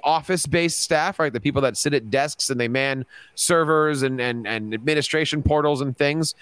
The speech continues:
But also you have your field technicians. What should the relationship be between the coach and the field technician? Uh,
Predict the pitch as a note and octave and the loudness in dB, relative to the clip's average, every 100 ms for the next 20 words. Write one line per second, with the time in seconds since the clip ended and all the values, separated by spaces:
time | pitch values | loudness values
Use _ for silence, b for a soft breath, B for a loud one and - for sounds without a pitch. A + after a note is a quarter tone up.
0 | B B G#3+ A#3+ B3 A#3+ A3 G3 F3+ F3 | B B 2 2 2 0 2 2 0 -2
1 | F3+ D#3 - A#2 G2+ - D2+ G2 C#3+ G3+ | 0 0 0 -4 -4 -8 -10 -2 0 0
2 | - G3 E3 E3+ D#3+ D#3 D3+ D#3 - D3 | 0 0 2 2 2 2 2 0 -2 -4
3 | - C#3 A2+ C#3+ A#2+ G#2+ A#2+ C3+ B2 A#2 | 0 0 2 0 2 0 -2 0 0 -2
4 | - F3+ F#3 - B B B - C#3 C3+ | 0 0 0 -4 B B B -6 -2 -4
5 | - F3 D#3 - A#2+ - F2 - C2 _ | 0 2 2 -2 -6 -4 -6 -6 -8 _
6 | _ B B B - A#2 | _ B B B -2 0